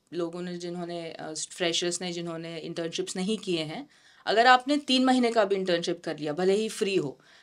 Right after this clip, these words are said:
तो उसका वैल्यू बहुत दिखेगा आपके रिज्यूमे में, क्योंकि वो रियल वर्ल्ड एक्सपीरियंस है। आप कितने भी प्रोजेक्ट्स में काम करो, वो रियल एक्सपीरियंस अलग होता है।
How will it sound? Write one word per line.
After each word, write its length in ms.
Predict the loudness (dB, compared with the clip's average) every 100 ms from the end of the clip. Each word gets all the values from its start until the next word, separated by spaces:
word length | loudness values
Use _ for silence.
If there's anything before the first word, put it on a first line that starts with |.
| _
तो 100 | 0
उसका 220 | 0 4 4
वैल्यू 400 | 6 4 4 -2
बहुत 240 | -2 -2
दिखेगा 400 | -2 -4 -6 -4
आपके 200 | -2 -2
रिज्यूमे 400 | -2 -2 -2 -4
में, 140 | -6
क्योंकि 300 | -4 -2 0
वो 340 | -2 0 2 2
रियल 340 | 2 4 4
वर्ल्ड 220 | 4 2
एक्सपीरियंस 560 | 2 -2 -8 -8 -8 -10
है। 120 | -16 _ _ _ _ _ _
आप 180 | -2 -2
कितने 280 | -4 -2 0
भी 120 | 0
प्रोजेक्ट्स 420 | 0 0 -2 -6
में 100 | -6
काम 220 | -4 -4
करो, 200 | -4 -4
वो 120 | -4
रियल 300 | 0 2 2
एक्सपीरियंस 480 | 2 -2 -6 -4 -2
अलग 240 | -2 -2 -6
होता 240 | -10 -12
है। 120 | -18